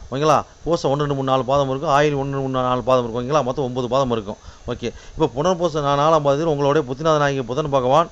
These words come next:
அந்த இடத்துல இருந்து எப்படி புத்தி நடத்துது, எப்படி பலன் அளிக்க போற பார்ப்போம். ஓகேங்களா? இந்த இடத்துல பார்த்தீங்கன்னா அஞ்சு சம்மந்தப்படுது. ஓகேங்களா? அப்ப அஞ்சு சம்மந்தப்படுற ப-, படுது. அஞ்சு சம்மந்தப்பட்டு பார்த்தீங்கன்னா ஒண்ணும்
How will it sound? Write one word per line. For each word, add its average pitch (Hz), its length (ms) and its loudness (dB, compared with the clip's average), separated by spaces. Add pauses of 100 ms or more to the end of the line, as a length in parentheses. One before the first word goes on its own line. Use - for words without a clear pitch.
(300)
அந்த 135 100 2
இடத்துல 156 220 2
இருந்து 156 180 -2
எப்படி 151 200 -4
புத்தி 139 180 -10
நடத்துது, 143 260 -4
எப்படி 135 200 -8
பலன் 143 160 2
அளிக்க 127 200 -6
போற 139 180 0
பார்ப்போம். 117 240 0
ஓகேங்களா? 135 260 0 (320)
இந்த 135 100 -4
இடத்துல 156 200 2
பார்த்தீங்கன்னா 151 340 0
அஞ்சு 160 260 -6
சம்மந்தப்படுது. 131 460 -4 (200)
ஓகேங்களா? 131 280 0 (400)
அப்ப 139 240 2
அஞ்சு 170 300 -6
சம்மந்தப்படுற 131 420 -2 (220)
ப-, 127 180 0
படுது. 131 300 0 (560)
அஞ்சு 175 200 -4
சம்மந்தப்பட்டு 151 500 -2 (460)
பார்த்தீங்கன்னா 147 340 0 (1400)
ஒண்ணும் 190 360 -2